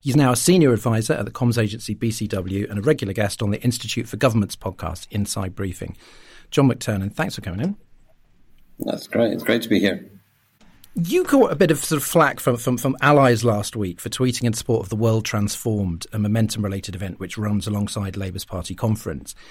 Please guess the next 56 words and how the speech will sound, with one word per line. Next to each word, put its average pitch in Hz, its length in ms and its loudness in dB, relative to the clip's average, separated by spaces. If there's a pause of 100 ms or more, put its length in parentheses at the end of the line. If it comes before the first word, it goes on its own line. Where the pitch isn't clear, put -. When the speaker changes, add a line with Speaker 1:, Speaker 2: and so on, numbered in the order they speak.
(260)
Speaker 1:
And 135 80 6
you 170 60 8
also 190 160 4
said 139 180 2
you 139 80 0
couldn't 139 180 6
imagine 123 360 4
Labour 113 240 2
gaining 107 340 0
power 107 280 -2
without 101 300 -4
a 107 40 -10
broad 101 340 -6
church, - 520 0
which - 120 -14
contains 104 420 -2 (360)
people 151 180 4
like 131 120 4
you, 202 200 6
but 160 100 0
also 143 220 4
M 127 100 6
Ps 120 260 2
like 107 160 0
Nadia 101 280 -2
Whittome, 95 340 -6
Clive 98 300 -8
Lewis 110 260 0
and 95 80 -10
so 92 240 -6
on. 85 140 -8 (840)
Do 208 100 2
you 254 60 6
think 247 180 2
this 214 120 4
is 175 80 0
something 139 280 4
that 127 180 2
a 123 40 2
lot 127 260 4
of 117 100 0
people 117 380 -2
on 104 100 0
the 101 60 -4
parties, 95 800 -8 (420)
uh, 92 260 -6
right 117 380 2
and, 117 80 0
and, 113 160 -2
and, 110 180 -4
and 101 320 -6 (120)
indeed 110 320 -2
parts 113 240 0
of 107 100 -6
the - 60 -6
centre 135 460 2